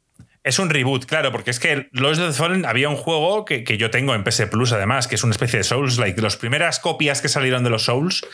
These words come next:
y, y que sí, lo tengo en el P S Plus y nunca lo encendí. O sea, nunca lo he probado, pero lo tengo. Y, y claro, me, me, me parecía raro que no se llamara Lords of the Fallen dos, ya que yo personalmente sé que tengo el primero,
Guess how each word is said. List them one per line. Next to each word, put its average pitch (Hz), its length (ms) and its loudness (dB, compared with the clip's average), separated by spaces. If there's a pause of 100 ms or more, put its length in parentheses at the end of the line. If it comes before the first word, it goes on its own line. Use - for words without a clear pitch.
(420)
y, 135 240 0
y 120 80 0
que 120 300 0
sí, - 140 0
lo 104 120 2
tengo 156 140 0
en 170 80 2
el 156 40 -2
P 165 60 -2
S 160 140 0
Plus 170 240 -2
y 139 40 2
nunca 135 220 0
lo 131 100 2
encendí. 101 460 -2
O - 60 -10
sea, 104 100 -4
nunca 107 220 2
lo 117 60 2
he - 20 0
probado, 92 360 -2 (240)
pero 107 140 2
lo 98 120 0
tengo. 90 240 -4 (840)
Y, 110 540 2
y 104 60 -2
claro, 131 260 0
me, 117 240 0
me, 131 280 0
me 123 120 0
parecía 123 380 0
raro 147 180 0
que 156 80 -2
no 139 80 -2
se 143 120 0
llamara 131 260 0
Lords 120 240 2
of 107 80 0
the 107 80 0
Fallen 107 260 0
dos, - 380 -2 (100)
ya 104 140 0
que 104 340 -2 (160)
yo 107 240 0
personalmente 113 600 0
sé 120 140 -2
que 110 100 -2
tengo 98 160 0
el 90 80 0
primero, 104 340 0